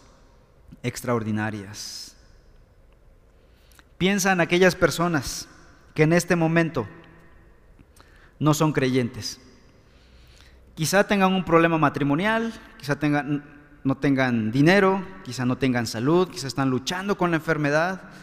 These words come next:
quizá están luchando con problemas jurídicos, legales, en fin,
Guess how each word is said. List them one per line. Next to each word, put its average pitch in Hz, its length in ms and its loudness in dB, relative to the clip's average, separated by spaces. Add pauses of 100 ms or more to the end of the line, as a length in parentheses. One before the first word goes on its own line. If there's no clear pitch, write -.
(120)
quizá 135 200 -6
están 143 240 0
luchando 160 380 0
con 151 180 2
problemas 156 840 0 (420)
jurídicos, 180 760 0
legales, 180 760 -4
en 175 140 0
fin, 160 340 -2